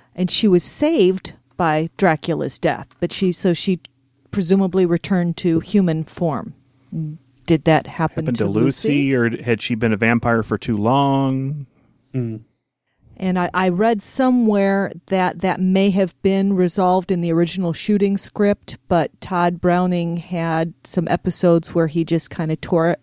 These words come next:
Speaker 1: pages out of the script,
Speaker 3: <laughs>
Speaker 1: decided, "Okay, we're, yeah, we're not gonna bother filming this." And of course, a film from nineteen thirty-one, there may be other edits, there may be other versions that have been lost over the years,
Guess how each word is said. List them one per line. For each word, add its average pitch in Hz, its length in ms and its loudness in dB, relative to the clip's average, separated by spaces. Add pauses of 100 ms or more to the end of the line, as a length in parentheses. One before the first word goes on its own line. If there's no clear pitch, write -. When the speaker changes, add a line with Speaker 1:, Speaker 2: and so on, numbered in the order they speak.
Speaker 1:
pages 170 360 -2
out 180 160 2
of 165 60 0
the 175 80 0
script, - 600 -2 (300)
Speaker 3:
<laughs> - 320 -2
Speaker 1:
decided, 185 380 0
"Okay, 240 220 2
we're, 214 280 0
yeah, 220 120 0
we're 240 120 0
not 214 200 0
gonna 202 160 -2
bother 170 240 2
filming 156 320 -4
this." 156 320 -6 (840)
And 190 140 4
of 180 140 0
course, 185 320 0
a 185 60 -2
film 180 440 0
from 175 300 0
nineteen 165 420 -2
thirty-one, 160 600 0
there 156 140 0
may 160 360 0
be 170 580 0 (460)
other 165 340 2
edits, 156 400 -2
there 147 160 -4
may 151 180 0
be 151 220 0
other 143 220 0
versions 143 560 -2
that 139 160 -2
have 135 160 -4
been 131 180 -2
lost 147 340 -2
over - 180 -2
the - 140 -10
years, - 380 -6